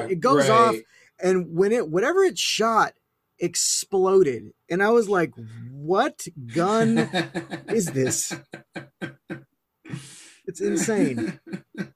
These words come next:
Speaker 2: Yeah, it's a, it's a weird kind of conclusion to everything. Like, it just, I don't know. There's so many different ways I feel like that whole sequence could have gone down, and the, the,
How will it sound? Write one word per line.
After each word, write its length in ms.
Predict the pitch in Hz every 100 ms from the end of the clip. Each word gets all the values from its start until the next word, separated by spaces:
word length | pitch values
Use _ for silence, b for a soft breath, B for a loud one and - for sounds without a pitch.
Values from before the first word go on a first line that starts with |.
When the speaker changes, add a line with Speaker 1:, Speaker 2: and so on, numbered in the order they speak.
| _ _ _ _ _ _ _ _ _ _ _ b b b b b -
Speaker 2:
Yeah, 200 | 143 135
it's 180 | 254 311
a, 180 | 277
it's 140 | 254 294
a 80 | 277
weird 720 | 170 185 202 202 196 185 165
kind 260 | - 170 165
of 300 | 147 127 -
conclusion 960 | 165 143 135 147 143 135 127 117 113 104
to 400 | 131 120 113 110 - _ - - - - -
everything. 640 | 160 139 120 113 110 120
Like, 160 | 165 165
it 80 | 175
just, 280 | 190 - B B B B
I 60 | 185
don't 80 | 170
know. 60 |
There's 260 | 135 202 202
so 100 | 285
many 160 | 277 247
different 320 | 202 185 165
ways 280 | 160 156 143
I 60 | 139
feel 200 | 147 139
like 160 | 131
that 160 | 117 - -
whole 260 | 156 151
sequence 500 | 143 - 131 131 117
could 140 | - 123
have 80 | 110
gone 200 | 120 117
down, 380 | 117 113 104 -
and 320 | 120 113 110 -
the, 220 | 127 123 -
the, 220 | 131 123